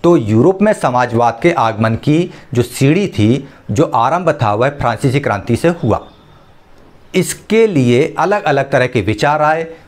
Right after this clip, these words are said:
उन विचारों में उदारवादी, रूढ़िवादी और रेडिकल्स थे। इनमें अंतर थे विचारों में, तो कुछ समानताएं भी थीं। प्रश्नोत्तरों में आप लोग करेंगे, आप लिख लेंगे, ठीक है। तो इस वीडियो में बताया गया कंटेंट मेरे ख्याल से आपको समझ में आ गया होगा।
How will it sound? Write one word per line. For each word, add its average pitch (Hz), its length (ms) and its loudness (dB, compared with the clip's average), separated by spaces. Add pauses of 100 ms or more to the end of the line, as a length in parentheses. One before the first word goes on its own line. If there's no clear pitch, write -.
उन 143 140 2
विचारों 131 400 0
में 120 180 0
उदारवादी, 127 840 2
रूढ़िवादी 127 580 2
और 180 100 2
रेडिकल्स 107 500 -2
थे। 90 80 -8 (520)
इनमें 175 480 0
अंतर 117 440 -2
थे 175 60 4
विचारों 170 380 2
में, 190 120 -2
तो 202 80 -4
कुछ - 140 0
समानताएं 95 500 -2
भी 87 100 -4
थीं। - 160 -14 (380)
प्रश्नोत्तरों 131 440 0
में 127 120 2
आप 110 160 -2
लोग 123 120 0
करेंगे, 113 400 -2 (460)
आप - 200 0
लिख - 200 -2
लेंगे, 90 260 -8 (680)
ठीक 185 160 -2
है। 220 80 2
तो 190 140 0
इस 135 260 0
वीडियो 120 360 2
में 110 280 0 (280)
बताया 139 480 0
गया 175 160 0
कंटेंट 117 540 -4 (480)
मेरे 135 300 2
ख्याल 143 240 -2
से 147 140 -2
आपको 131 240 0
समझ 123 200 0
में 147 120 0
आ 117 160 0
गया 98 160 -2
होगा। 95 280 -6